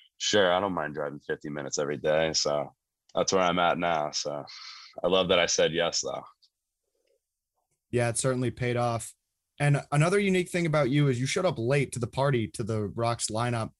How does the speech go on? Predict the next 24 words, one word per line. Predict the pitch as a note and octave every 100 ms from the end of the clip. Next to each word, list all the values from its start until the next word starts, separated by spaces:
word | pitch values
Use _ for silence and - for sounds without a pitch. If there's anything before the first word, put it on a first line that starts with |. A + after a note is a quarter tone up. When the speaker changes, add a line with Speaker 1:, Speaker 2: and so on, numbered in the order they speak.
| _
Speaker 2:
So | -
what | C#3+ E3
was | G#3
it | G#3+
like | G3 F#3
showing | - D#3+ D#3
up | D3+ C#3+
and | A#2
having | C3 C3
to | A#2+ B2+
adjust | A#2+ A2 B2+ A2+ B2
on |
the | A2
fly? | - A2 G2+ F2+ - _ _ _ _ _ _ _ _ _ _ _ _ _ _
Speaker 1:
Uh, | A2 A#2 A2+ A2+ F#2+
it |
was | C3 C3
definitely | C3 C#3+ D3+ F#2
harder | F2 F2+ F#2+
than | F#2 F2
I | C#2+ -
thought | D#2 F2+
it'd | F#2 F#2
be. | G#2 G#2 G#2+